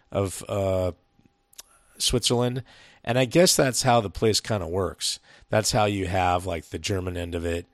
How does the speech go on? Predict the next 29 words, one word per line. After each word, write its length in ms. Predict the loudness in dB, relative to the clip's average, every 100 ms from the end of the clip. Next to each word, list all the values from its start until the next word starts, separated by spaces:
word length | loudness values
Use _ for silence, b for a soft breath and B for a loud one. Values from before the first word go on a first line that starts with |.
| b b b b -14
and 120 | -14
the 60 |
French 380 | -6 -2 -2 -2
end 200 | -4 -4
of 80 | -6
it, 240 | -4 -4 -10 b b b _
and 280 | -6 -6 -2
it 80 | 0
all 200 | 0 0
just 200 | 0 0
seems 320 | 0 -6 -6
to 240 | -4 -4 -6
fucking 420 | -8 -8 -8 -6
work 300 | -6 -6 -4
somehow. 600 | -4 -4 -6 -6 -6 -10 b b b b b -12
And, 380 | -8 -8 -8
uh, 320 | -8 -6 -6 -6
nobody 360 | -8 -6 -4
seems 360 | -2 -4 -4 -8
to 80 | -8
be 120 | -8
bothered 540 | -4 0 0 -2 -4
that, 280 | -4 -4 -4 -10 _
that 280 | -6 -6 -8
half 340 | -4 0 0 -2
of 60 |
the 80 | -6
country 500 | -8 -6 -6 -4 -4
is, 280 | -4 -4